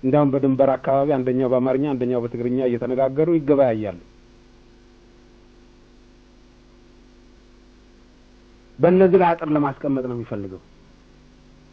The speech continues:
አንደኛውን ወዳጅ ሌላኛውን ጠላት ለማድረግ ነው የሚፈልገው። ትምክህተኝነቱም እንደዛው ነው። በአማራው ህዝብ መካከልና በሌላው ህዝብ መካከል አጥር ለማበጀት ነው የሚፈልገው።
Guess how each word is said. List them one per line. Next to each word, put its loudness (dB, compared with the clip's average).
አንደኛውን 4
ወዳጅ 4
ሌላኛውን 2
ጠላት -2
ለማድረግ -4
ነው -8
የሚፈልገው። -10
ትምክህተኝነቱም 4
እንደዛው 0
ነው። -10
በአማራው 6
ህዝብ 2
መካከልና 0
በሌላው 2
ህዝብ -2
መካከል -2
አጥር -2
ለማበጀት 0
ነው -8
የሚፈልገው። -12